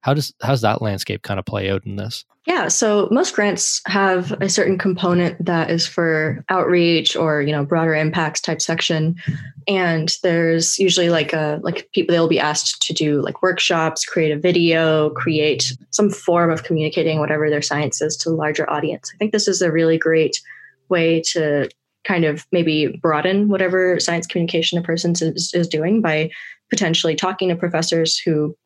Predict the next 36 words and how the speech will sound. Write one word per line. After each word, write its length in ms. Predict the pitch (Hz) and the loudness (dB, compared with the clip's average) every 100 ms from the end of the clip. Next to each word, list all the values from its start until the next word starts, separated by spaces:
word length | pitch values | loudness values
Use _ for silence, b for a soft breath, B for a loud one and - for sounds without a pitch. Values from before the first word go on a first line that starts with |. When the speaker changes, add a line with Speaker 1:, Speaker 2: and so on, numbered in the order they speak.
| _ - | _ -6
Speaker 2:
are 460 | 165 151 147 143 - _ - | -2 0 0 -2 -8 _ -4
doing 260 | 180 202 196 | 2 4 4
this 120 | 180 | 0
part 240 | - 165 165 | 0 0 2
of 80 | |
an 80 | 160 | 2
application 720 | - 156 151 - 147 - 147 | 0 -2 -4 -2 -2 -2 -2
and 240 | 151 151 156 | 0 0 0
seeing 300 | 165 156 147 | -2 -2 -2
if 120 | - | 0
you 120 | 165 | 0
can 300 | 160 160 143 | 0 0 0
provide 380 | - 147 147 151 | -2 -2 -2 -2
this 160 | 143 - | -2 -2
service 300 | 151 131 - | -2 -2 -2
to 160 | 170 | 0
them, 160 | 147 - | -2 -2
you 60 | |
know, 120 | 147 147 | -2 0
editing 380 | 151 156 156 | 0 0 0
together 320 | 151 151 147 143 | -2 0 0 0
a 60 | |
video 540 | 175 196 185 175 165 160 | 2 2 2 4 2 2
or 320 | 151 151 147 B B _ | 0 -2 -4 B B _
creating, 340 | - 165 151 151 | -2 0 0 -2
like, 120 | 147 | -4
some 120 | 156 | -4
sort 140 | - | -4
of 100 | - | -6
campaign 480 | - 143 139 180 180 | -6 -6 -2 0 0
for 160 | 175 165 | 0 -2
them. 320 | 156 147 160 - _ _ 196 | -2 -2 -6 -10 _ _ 0
Most 360 | 214 240 - - | 2 0 -4 -2
grants 500 | 175 190 202 - 202 | 0 0 -2 -4 -2
nowadays 480 | 180 190 214 226 | 0 2 2 0
have 320 | 220 156 170 | 0 -2 -2